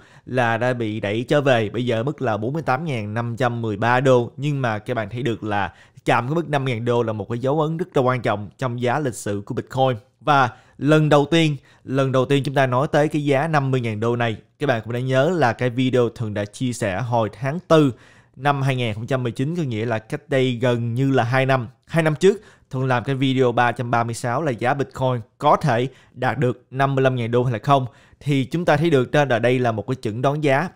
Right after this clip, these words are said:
dựa theo cái mô hình stock to flow mà cho tới ngày hôm nay vẫn còn có hiệu lực.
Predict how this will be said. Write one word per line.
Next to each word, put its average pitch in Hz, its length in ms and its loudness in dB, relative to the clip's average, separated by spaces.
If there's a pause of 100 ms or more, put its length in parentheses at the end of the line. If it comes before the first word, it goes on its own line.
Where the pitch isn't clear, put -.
(120)
dựa 131 360 0
theo 135 320 4 (340)
cái 156 160 2
mô 143 300 6
hình 123 180 -2
stock 131 320 -4
to 135 160 -2
flow 123 280 4
mà 110 120 -4
cho 123 140 -4
tới 147 220 0
ngày 156 120 0
hôm 113 120 -2
nay 113 240 0
vẫn 104 260 -6
còn 113 420 0
có 127 220 2
hiệu 123 200 -2
lực. 123 240 -2